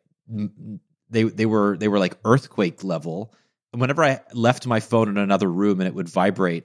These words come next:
I would, like, have to go run and get it because it would be so distracting.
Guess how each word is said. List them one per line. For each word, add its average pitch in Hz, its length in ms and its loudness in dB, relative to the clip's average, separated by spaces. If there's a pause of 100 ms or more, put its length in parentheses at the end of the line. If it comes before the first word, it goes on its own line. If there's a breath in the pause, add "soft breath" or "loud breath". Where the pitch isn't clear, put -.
I 98 100 0
would, 95 120 -2
like, 92 140 -2
have 110 160 -2
to 117 80 -4
go 101 180 0
run 98 240 2
and 87 180 -6
get 95 220 -2
it 80 180 -8
because 92 220 -10
it 92 40 -2
would 87 100 -2
be 90 80 -6
so 95 180 -4
distracting. 85 800 -8